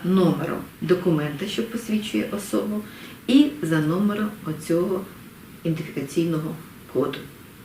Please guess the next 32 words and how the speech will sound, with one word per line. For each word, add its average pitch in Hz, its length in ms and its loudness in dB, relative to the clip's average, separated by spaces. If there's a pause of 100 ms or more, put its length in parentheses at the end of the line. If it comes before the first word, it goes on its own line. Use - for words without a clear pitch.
(380)
Це 180 120 6
буде 247 240 4
відомо 233 300 6
тільки 156 560 4
учаснику. - 720 -6
Тому 180 300 4 (640)
дуже 202 440 12 (300)
уважно, 170 560 2 (140)
вводячи 165 440 10
ці - 180 0
дані 147 340 2
у 147 40 -4
програму, 160 640 0
перевірити 202 480 4
діль-, 156 320 2 (100)
декілька 160 440 2
разів, 185 300 2 (220)
щоб 180 200 2
не 165 140 2
було 147 240 -2
помилок. 139 580 -2
Тому 151 260 -2
що - 180 -4
якщо 151 280 0
будуть 160 360 2
розбіжності 165 920 0 (400)
потім 180 300 10 (180)
у 165 140 8 (260)
тих 156 200 8
даних, 156 340 4
що 165 140 0
вносяться, 214 420 0